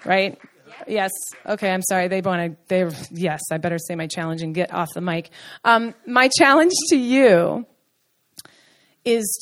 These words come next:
to, uh, find the calm, find your space to,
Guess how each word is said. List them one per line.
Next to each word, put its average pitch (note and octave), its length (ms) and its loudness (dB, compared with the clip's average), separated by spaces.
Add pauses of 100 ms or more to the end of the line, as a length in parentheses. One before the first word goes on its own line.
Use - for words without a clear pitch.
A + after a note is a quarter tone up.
to, G3 440 4 (480)
uh, E3+ 400 -4 (380)
find C#4+ 560 2 (500)
the G3 240 0
calm, E3+ 640 -2 (320)
find A#3 640 -2 (220)
your F#3 340 0
space D#3+ 680 -6 (360)
to, D#3+ 400 -2